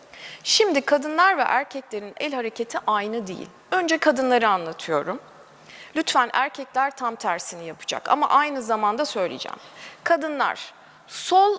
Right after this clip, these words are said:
elinin işaret ve baş parmağının ucunu birleştirsin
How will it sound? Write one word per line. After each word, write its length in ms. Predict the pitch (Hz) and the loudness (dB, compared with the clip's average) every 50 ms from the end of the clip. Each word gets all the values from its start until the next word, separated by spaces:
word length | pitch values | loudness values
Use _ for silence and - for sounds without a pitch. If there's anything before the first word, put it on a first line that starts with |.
| - - | 0 0
elinin 640 | 254 262 254 294 320 311 262 226 220 240 330 381 - - - - - - - - - - - - - - _ - - | 2 2 2 0 -2 0 0 0 0 -2 -4 -8 -12 -16 -20 -20 -20 -20 -20 -20 -20 -20 -20 -20 -20 -20 _ -10 -4
işaret 880 | - 269 - - - 330 311 302 302 302 302 330 392 - - - - | 0 0 2 2 4 4 6 6 6 6 4 2 -2 -4 -6 -8 -2
ve 380 | 240 214 202 208 220 277 330 339 - - - | 2 4 4 4 4 2 0 -4 -8 -14 -4
baş 300 | 214 220 311 359 - - | 2 4 4 4 4 0
parmağının 640 | - - 294 269 247 240 226 220 214 214 214 214 214 - | -2 0 2 2 2 2 2 0 0 0 -2 -4 -6 -6
ucunu 360 | 294 262 262 254 262 277 240 | -6 -4 -4 -4 -4 -4 -2
birleştirsin 880 | 240 226 214 208 190 - - - - 170 185 - - - 262 294 349 | -2 0 0 0 0 0 0 -2 -2 -4 -4 -4 -4 -4 -4 -4 -4